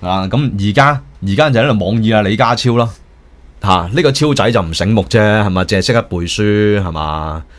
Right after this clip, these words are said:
噉所以其實我，即係你係有啲火藥味啊！<laughs>我見到唔知經濟日報啊，係嘛？哎，好似有啲火藥味喎，<laughs>屌你真係啊，都幾好笑啊，係嘛？供過於求啊，噉即係其實講真，如果係嘅話，你就要講下，即係究竟個原則係點樣？嗱，個原則就係講緊啦，佢之後就講返啦，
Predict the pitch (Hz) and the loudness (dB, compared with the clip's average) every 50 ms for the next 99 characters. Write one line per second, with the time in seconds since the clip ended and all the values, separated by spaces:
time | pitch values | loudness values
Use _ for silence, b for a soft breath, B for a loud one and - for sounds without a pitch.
0 | B B B B B B - 131 160 131 131 139 147 127 113 101 90 90 95 104 | B B B B B B -6 -6 -2 0 2 2 2 2 2 0 0 0 -2 -2
1 | 107 107 95 160 135 127 120 117 101 101 104 117 123 143 139 - 110 120 127 110 | -2 0 2 2 2 4 2 2 2 2 2 2 2 2 0 0 2 2 2 0
2 | 104 95 90 95 - - - 113 - - 139 123 113 104 - 117 117 127 120 107 | 0 0 0 0 -2 -2 -4 -6 -4 -2 -2 -2 -2 0 2 2 2 2 2 0
3 | 120 - 123 127 110 113 98 95 92 - 101 98 92 90 80 80 82 80 80 80 | 0 0 0 0 0 0 0 -2 -2 -4 -4 -4 -2 -2 -4 -4 -6 -6 -6 -8
4 | 78 B B B B B B - 95 92 107 117 101 110 107 113 123 - - 82 | -10 B B B B B B -8 -6 -4 -4 -2 0 0 0 0 0 -4 -4 -2
5 | 95 117 113 104 87 - 98 92 85 85 85 87 90 - - 120 107 - - 110 | -2 0 0 0 -2 -2 -4 -6 -4 -4 -4 -4 -4 -4 -2 -4 -4 -4 -6 -8
6 | 104 - - 120 - - 127 123 - - 95 90 87 85 92 98 104 101 B B | -8 -8 -10 -10 -8 -6 -6 -6 -4 -4 -6 -4 -4 -4 -4 -4 -4 -6 B B
7 | B B B B B 135 120 - 113 120 117 123 123 - - 101 98 98 98 95 | B B B B B -8 -2 0 2 2 2 0 0 -2 -4 -2 -2 0 0 0
8 | 90 87 87 90 90 92 95 92 B B B B B B B - 139 131 123 120 | 0 0 0 -2 -2 -2 -2 -4 B B B B B B B 0 0 2 2 0
9 | - 104 98 101 101 101 104 107 110 110 - - - 67 71 73 73 80 101 120 | 0 0 0 0 0 0 0 0 0 0 -2 -4 -8 -8 -8 -10 -10 -10 -10 -4
10 | 117 - 139 110 110 95 90 78 92 107 110 123 117 117 113 - b b b b | 0 0 2 2 2 -2 -2 -2 -2 -2 0 0 -2 -2 -4 -10 b b b b
11 | b b b b 113 147 180 127 113 110 107 104 110 113 107 98 92 101 110 107 | b b b b -2 0 0 0 0 0 0 2 0 0 2 2 2 2 0 0
12 | 92 - - - - _ - - - 98 131 175 135 135 127 113 104 110 131 127 | -2 -6 -10 -18 -20 _ -20 -16 -6 -2 -2 0 2 0 0 0 0 -2 0 0
13 | 104 95 85 - 185 180 139 175 180 247 277 214 156 135 104 95 90 92 202 196 | -2 -2 -2 -2 -2 -2 0 0 0 0 0 0 0 0 -2 -2 -2 0 0 0
14 | 147 123 139 190 185 147 127 104 101 - 208 165 117 104 104 - 190 - - 120 | 0 0 -2 -2 0 0 0 0 2 0 2 2 0 0 0 -2 -2 -2 0 -2
15 | 95 85 101 113 113 104 98 113 95 78 - 120 127 - - 131 117 90 92 92 | 0 0 -2 -2 -2 -2 -2 -2 -2 -2 -2 -2 -2 -2 -2 -2 -2 -2 -2 -4
16 | - 85 92 92 101 95 95 85 - | -4 -6 -2 0 0 0 0 -2 -6